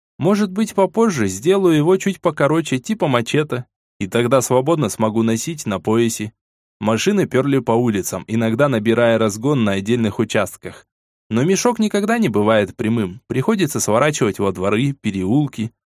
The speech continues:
Дома вокруг имеют разный вид. От полностью разрушенных, которые своим хламом просто перекрывают путь,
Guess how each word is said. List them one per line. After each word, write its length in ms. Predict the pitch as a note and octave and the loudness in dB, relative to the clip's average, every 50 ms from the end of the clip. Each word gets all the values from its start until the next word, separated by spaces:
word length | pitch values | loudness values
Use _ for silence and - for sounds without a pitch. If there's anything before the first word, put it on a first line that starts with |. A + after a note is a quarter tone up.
| _ _ - | _ _ -4
Дома 300 | F#2+ G2 A2 B2 C3 C3+ | 0 2 4 4 4 4
вокруг 400 | C3 B2 A#2 F#3 G3 F#3+ - - | 4 2 2 2 0 0 0 0
имеют 340 | G2+ A2 C3 C#3+ C3 - - | -2 0 0 0 -2 -2 0
разный 360 | G#2+ A#2+ B2+ B2+ A#2+ B2 B2 | 0 0 0 0 -2 -2 -2
вид. 300 | A2+ F#2+ - - - - _ _ _ _ _ | -2 -4 -6 -8 -16 -20 _ _ _ _ _
От 220 | - G2+ C#3 - | -2 -2 -2 -2
полностью 480 | - F#3 G3 G#3+ G#3 G3+ F#3 - - G3 | -2 -2 0 2 2 0 0 0 2 2
разрушенных, 600 | F#3 F3+ E3+ G3 G#3+ G3+ - - E3 C#3+ B2 - | 2 2 2 0 0 0 0 0 0 0 0 0
которые 440 | - C3+ C3 D3+ D#3 D#3 D3+ D3 C3+ | -2 -2 -2 0 0 0 2 0 0
своим 280 | - D3 D#3 D#3 D#3 | 2 2 0 0 0
хламом 400 | D3+ - E3 D#3 D3+ D3 C#3 B2+ | -2 0 0 0 2 2 0 0
просто 320 | - C#3+ D3 C#3 - - B2 | 0 -2 -2 -2 0 -2 -4
перекрывают 720 | B2 C3 B2+ C3+ C3+ - C#3+ C#3+ C#3+ C#3+ C#3+ C#3 C3 - - | -2 -2 -4 -4 -2 -2 -2 -2 0 0 0 0 -2 -4 -8
путь, 300 | - G3+ G3+ - - - | -8 -8 -8 -8 -10 -20